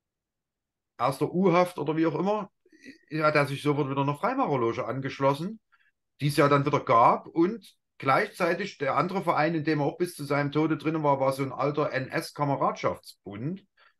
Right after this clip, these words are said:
Also der war jetzt nicht irgendwie der gewendete, äh, plötzlich Demokrat oder sowas, gar nicht.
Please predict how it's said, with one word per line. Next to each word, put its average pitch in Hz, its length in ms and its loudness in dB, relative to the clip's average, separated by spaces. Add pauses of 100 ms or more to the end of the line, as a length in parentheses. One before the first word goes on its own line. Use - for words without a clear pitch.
(220)
Also 113 180 -8
der 120 140 0
war 131 140 4
jetzt 135 160 -2
nicht 135 180 -6
irgendwie 139 300 -2
der 135 100 -2
gewendete, 135 1080 0 (580)
äh, 78 360 -12
plötzlich 127 520 -2
Demokrat 127 640 2
oder 104 180 -2
sowas, 82 400 -10
gar 160 180 -4
nicht. 101 260 -12